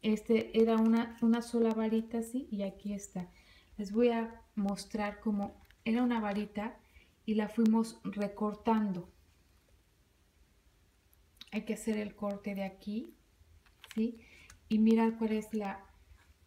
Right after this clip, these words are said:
la parte más linda, ¿no? Si la ponemos así, esta es la parte más linda. Si la ponemos así, ya no se aprecia tanto, ¿no? Entonces, esta flor tiene la intención en mi arreglo de estar colocada de esta manera.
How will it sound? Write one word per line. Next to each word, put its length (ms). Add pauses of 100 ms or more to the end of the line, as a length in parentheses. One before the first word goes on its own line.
(880)
la 160
parte 320
más 280
linda, 360
¿no? 180
Si 140
la 160
ponemos 400
así, 340
esta 160
es 60
la 140
parte 260
más 240
linda. 260
Si 140
la 140
ponemos 420
así, 480 (1500)
ya 220
no 100
se 140
aprecia 480
tanto, 380
¿no? 140
Entonces, 720 (600)
esta 380
flor 300
tiene 240
la 100
intención 760
en 160
mi 100
arreglo 400
de 100
estar 420
colocada 580
de 100
esta 240
manera. 480